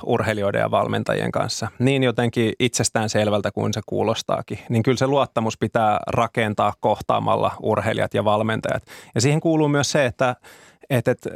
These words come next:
kerrotaan suoraan ikävät asiat. Ja ei niinku jätetä puhumatta vaikeista asioista, vaan mun mielestä ylipäätänsä niinku hyvään johtajuuteen kuuluu kyky, halu, uskallus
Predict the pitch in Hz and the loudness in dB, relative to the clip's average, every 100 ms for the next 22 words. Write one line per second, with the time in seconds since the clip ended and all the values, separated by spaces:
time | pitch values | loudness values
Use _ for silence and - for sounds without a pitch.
0 | - 165 147 131 131 135 135 123 113 110 | 0 2 2 2 0 2 2 4 4 2
1 | 110 _ _ _ _ 143 131 101 95 - | 0 _ _ _ _ 0 0 0 -2 -4
2 | - 69 - - - _ - 359 117 117 | -4 -4 -6 -10 -20 _ -12 0 2 4
3 | 117 - 139 131 127 127 123 - 131 123 | 2 0 0 0 0 2 0 2 0 2
4 | 117 113 - 139 123 117 110 - 107 107 | 0 -2 -2 0 2 2 0 -2 0 2
5 | 107 110 - 98 113 - 120 - 113 117 | 2 -2 0 0 0 0 -2 -2 -2 0
6 | 120 123 120 139 120 139 127 117 107 107 | 2 0 0 0 2 2 2 0 -2 -2
7 | 107 107 107 113 110 104 110 - 117 107 | -2 0 0 2 2 2 -2 -2 -2 0
8 | 113 110 - 107 107 104 - 120 113 117 | -2 -2 0 2 2 0 0 0 0 -2
9 | 107 - 113 110 98 110 - - 107 104 | -2 -2 -2 0 -2 -2 -2 -2 -2 -2
10 | - | -6